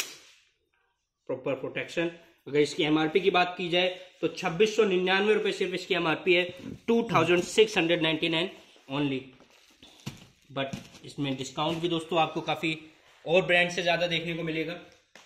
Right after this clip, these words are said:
जितने और brands में आपको देखने को मिलता है। फिर आते हैं दोस्तों केआई के most selling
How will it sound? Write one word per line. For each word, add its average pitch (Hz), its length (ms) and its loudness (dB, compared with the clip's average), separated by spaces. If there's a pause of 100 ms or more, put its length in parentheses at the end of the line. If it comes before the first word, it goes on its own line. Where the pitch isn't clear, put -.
(320)
जितने 131 260 -12
और 135 220 -6
brands 139 340 -8
में 139 80 -8
आपको 135 200 -12
देखने 131 240 -10
को 135 60 -12
मिलता 131 260 -10
है। - 220 -18 (320)
फिर 233 120 10
आते 220 200 4
हैं 226 80 6
दोस्तों 226 280 4
केआई 214 280 6
के 214 120 4
most 214 360 4
selling 196 380 6